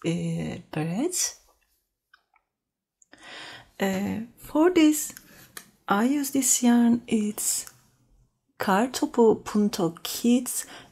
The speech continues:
It's a size three yarn, I think. One of them is two hundred ninety meters. Uh, I used less than one ball of yarn.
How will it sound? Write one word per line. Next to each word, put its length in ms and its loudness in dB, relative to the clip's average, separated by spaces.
It's 580 0
a 340 -2
size 800 -6
three 400 -2
yarn, 400 -2
I 200 -6
think. 680 -6
One 200 8
of 280 8
them 460 6
is 560 0
two 260 0
hundred 480 4
ninety 640 4
meters. 840 2
Uh, 300 2
I 220 2
used 440 0
less 380 2
than 340 0
one 300 2
ball 200 2
of 240 0
yarn. 500 4